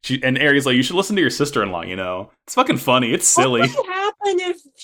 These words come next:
Speaker 2: that baggage got, like, lost in, like,
Speaker 1: Oh my
Speaker 2: the
Speaker 1: God. <laughs> Yeah. Fucking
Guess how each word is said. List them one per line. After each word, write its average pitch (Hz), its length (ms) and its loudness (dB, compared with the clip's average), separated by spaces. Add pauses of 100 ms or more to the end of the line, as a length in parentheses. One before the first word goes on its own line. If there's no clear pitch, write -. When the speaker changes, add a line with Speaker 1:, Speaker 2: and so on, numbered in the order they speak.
Speaker 2:
that 330 340 -4
baggage 330 720 -4
got, 294 340 4
like, 277 320 6
lost 269 640 2
in, 294 200 -2
like, 262 200 4
Speaker 1:
Oh 285 160 10
my 254 220 10
Speaker 2:
the 247 100 0
Speaker 1:
God. - 340 8 (240)
<laughs> 277 180 10
Yeah. 214 260 10 (220)
Fucking 208 540 2